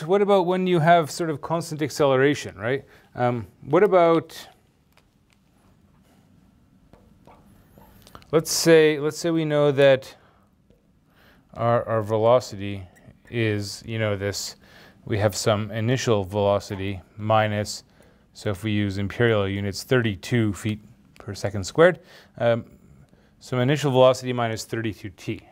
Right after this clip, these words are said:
right? And so maybe, you know, accel-, we're doing acceleration due to gravity here, right? And so we have something like, you know, so let's say that's t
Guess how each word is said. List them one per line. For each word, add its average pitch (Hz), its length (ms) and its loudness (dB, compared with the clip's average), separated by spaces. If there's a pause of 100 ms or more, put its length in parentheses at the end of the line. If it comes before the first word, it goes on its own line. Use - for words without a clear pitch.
right? 117 240 -14 (800)
And 104 420 -4 (1200)
so - 160 -8
maybe, 117 280 2
you 113 60 -2
know, 98 200 -4 (220)
accel-, 135 420 4 (120)
we're 139 160 -2
doing 131 240 2
acceleration 113 580 0
due 104 100 -8
to 101 100 -6
gravity 95 480 -4
here, - 160 -20 (440)
right? 117 220 -4
And 107 200 -6
so 113 640 2 (1300)
we 104 140 -10
have 107 160 0
something 107 420 -2
like, 101 400 0
you 104 60 -4
know, 95 80 -4
so 110 200 0
let's 104 120 -4
say 113 120 0
that's 107 240 0
t 104 380 -6